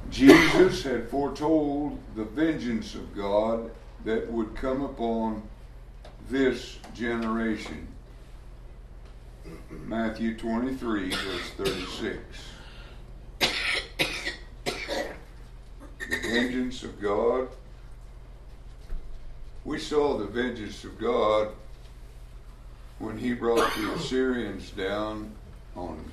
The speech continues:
ten tribes in seven twenty-one, didn't we? On Israel.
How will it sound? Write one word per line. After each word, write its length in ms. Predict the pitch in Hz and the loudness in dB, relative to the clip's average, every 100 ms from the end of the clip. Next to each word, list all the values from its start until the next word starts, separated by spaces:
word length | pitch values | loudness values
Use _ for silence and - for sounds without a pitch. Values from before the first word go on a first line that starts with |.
| - - - - | -12 -12 -14 -14
ten 380 | - 120 117 117 | -2 0 2 0
tribes 640 | - 120 117 92 85 82 - - - - - - - - - - | 0 2 2 0 -4 -8 -12 -14 -16 -16 -16 -6 -4 -4 -6 -6
in 260 | - - | -4 -6
seven 480 | - 120 113 107 98 | -6 -2 2 2 0
twenty-one, 720 | 98 110 104 101 104 101 90 87 | -4 -2 -2 -2 -2 -2 -4 -4
didn't 340 | 92 82 82 | -6 -6 -8
we? 80 | 80 - - - - - - - - - | -10 -12 -16 -16 -16 -14 -16 -16 -16 -12
On 180 | 90 85 | -8 -6
Israel. 560 | 92 104 82 82 78 | -4 -4 -4 -6 -6